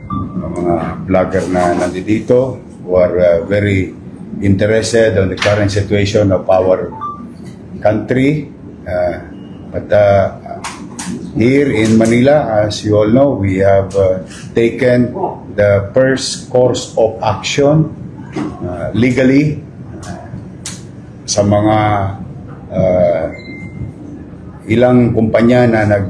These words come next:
uh, uh, abuso, uh, sa kanilang, uh, pribilehiyong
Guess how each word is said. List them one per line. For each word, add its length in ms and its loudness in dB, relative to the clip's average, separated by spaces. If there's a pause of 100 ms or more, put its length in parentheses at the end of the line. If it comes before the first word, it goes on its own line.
uh, 360 4 (640)
uh, 380 -6
abuso, 600 2 (600)
uh, 280 -8
sa 160 -4
kanilang, 440 2
uh, 280 0
pribilehiyong 880 2